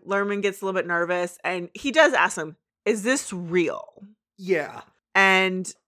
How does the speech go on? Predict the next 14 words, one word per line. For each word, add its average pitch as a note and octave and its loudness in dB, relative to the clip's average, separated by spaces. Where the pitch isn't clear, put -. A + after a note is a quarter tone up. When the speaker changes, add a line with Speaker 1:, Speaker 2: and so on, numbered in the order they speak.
Speaker 1:
which, A#3+ -4
okay, - 0
I, F3+ 0
I F#3+ 2
don't G3 2
like A3+ 0
that B3 0
Jughead F#3 0
said D#3+ -2
that F3 -4
these F3+ -2
are E3+ -2
actually D#3 -2
traumas. B3 2